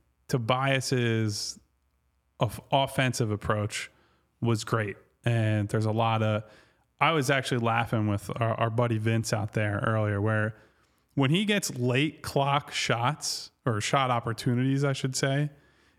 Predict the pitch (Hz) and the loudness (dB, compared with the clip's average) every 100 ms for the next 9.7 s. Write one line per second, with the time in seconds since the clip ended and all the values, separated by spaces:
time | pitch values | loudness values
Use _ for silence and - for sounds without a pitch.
0 | _ 156 143 180 190 190 170 147 165 151 | _ 0 2 2 2 2 0 0 0 2
1 | 143 127 131 139 143 143 139 127 120 117 | 2 2 2 2 4 2 2 0 2 0
2 | 117 135 131 131 120 123 127 120 113 - | 2 2 2 0 0 0 2 0 -2 -4
3 | - - - 131 127 139 151 156 151 151 | -6 -6 0 2 2 2 2 2 0 0
4 | 147 151 156 - - _ - 131 135 117 | 0 -2 -2 -8 -20 _ -4 2 2 2
5 | 120 123 143 - 151 156 151 131 131 135 | 0 0 0 2 2 4 2 2 2 2
6 | 127 117 - 113 123 143 156 165 170 - | 0 -2 -2 0 2 2 0 0 -4 -8
7 | _ _ _ _ 156 190 170 196 214 175 | _ _ _ _ 0 4 4 2 2 2
8 | 165 175 180 185 175 - 240 151 123 139 | 2 2 2 2 2 0 2 2 2 0
9 | - 185 214 160 165 170 170 | 0 2 2 2 2 2 0